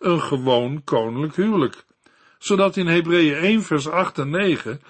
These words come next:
deze woorden op Christus kunnen worden toegepast. Aansluitend bij de beeldspraak in de vorige uitzending, waarin Hooglied is voorgesteld als een gebouw met verdiepingen,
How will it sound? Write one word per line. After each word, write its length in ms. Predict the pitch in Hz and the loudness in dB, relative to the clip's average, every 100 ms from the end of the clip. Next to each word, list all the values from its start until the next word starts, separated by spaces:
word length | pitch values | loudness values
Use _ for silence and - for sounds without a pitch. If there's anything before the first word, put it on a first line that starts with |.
| - _ | -20 _
deze 320 | 151 147 123 | 0 0 0
woorden 340 | 127 113 120 156 | -2 0 0 0
op 160 | 180 | -2
Christus 560 | - 208 226 - 196 180 | -2 0 0 0 -4 -2
kunnen 240 | - 170 | -2 -2
worden 280 | 151 143 127 | 0 0 -2
toegepast. 800 | 123 123 110 95 95 82 - _ _ _ _ _ _ _ _ _ | -4 -8 -8 -12 -14 -14 -20 _ _ _ _ _ _ _ _ _
Aansluitend 960 | 139 143 165 - 147 156 156 156 156 139 | -2 0 0 -2 0 0 0 -2 -4 -4
bij 200 | 123 107 | -4 -4
de 100 | 92 | -4
beeldspraak 880 | 110 135 139 - 123 123 135 - _ _ _ _ _ | 0 0 0 -4 -4 -4 -4 -10 _ _ _ _ _
in 180 | - 127 | -12 -6
de 100 | 127 | -4
vorige 460 | 120 175 190 170 151 | 0 2 2 0 -2
uitzending, 800 | 147 175 175 180 185 190 190 190 - _ | 0 0 0 -2 0 0 -2 -6 -18 _
waarin 280 | 156 156 151 | 0 0 0
Hooglied 680 | 123 165 190 - 175 185 - | 2 2 2 0 -2 -2 -2
is 240 | 160 135 | -4 -4
voorgesteld 880 | - 175 180 175 - 160 170 175 165 - - - | 0 2 2 0 -4 0 2 0 -2 -16 -20 -4
als 240 | 156 139 | -2 0
een 100 | 139 | -2
gebouw 460 | - 131 156 180 175 | -4 -2 -2 0 0
met 260 | 156 143 | -2 -4
verdiepingen, 720 | - 123 120 175 170 156 156 | -6 -6 -6 -4 -6 -6 -8